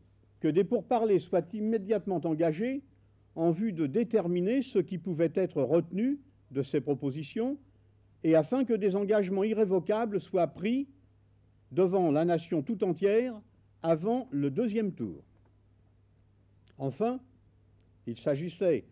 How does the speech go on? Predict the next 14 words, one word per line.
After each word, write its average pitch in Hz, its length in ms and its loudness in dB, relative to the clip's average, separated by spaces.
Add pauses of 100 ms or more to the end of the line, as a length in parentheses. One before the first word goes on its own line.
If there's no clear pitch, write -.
(300)
de 120 80 -2
m'assurer 175 580 2
la 143 120 4
possibilité 185 920 0
de 127 160 -2
conserver 214 840 -2 (280)
l'accès 170 640 2 (300)
à 151 140 2
la 160 100 4
radio 151 480 0
et 143 80 4
à 135 80 4
la 120 120 2
télévision 180 680 -4